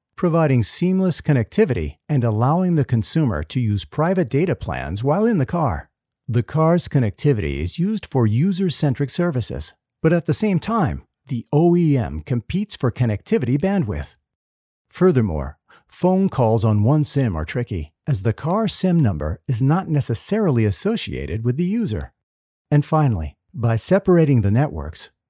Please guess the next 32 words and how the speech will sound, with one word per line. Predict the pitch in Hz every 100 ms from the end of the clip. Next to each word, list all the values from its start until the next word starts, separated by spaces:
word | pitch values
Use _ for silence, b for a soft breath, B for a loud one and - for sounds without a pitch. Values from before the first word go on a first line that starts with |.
| -
it's | 135 117
much | 131 151 156 -
easier | 147 127 95 80 76
for | - 95
car | - 175
manufacturers | 208 139 104 - 151 135 92 78 78
to | -
meet | 120 117 -
different | 160 - 190 170
regulatory | 123 151 160 147 131 147 127 101
requirements | 101 - 208 240 101 87 - -
in | 156 156
different | 143 240 131 113
countries, | 220 233 98 67 - _ _ _ _ _ _ _
such | - 233 220
as | 170
when | 135 151
issuing | 143 143 - 131 117
telecommunications | - 165 151 - 110 104 98 190 233 - 80
licenses | 80 67 - 82 143 175 -
for | _ - 110
consumer-oriented | 113 104 - 190 196 180 151 147 107 90 120 -
I | 139 180
S | 123 -
P | - 208
services. | - 69 65 - 60 - _ _ _ _ _ _
With | 117 120
the | 107 110
increasing | 107 - 180 202 - 180 139
networking | 123 - 87 78 87 82
of |
vehicles, | 85 143 175 - 69 -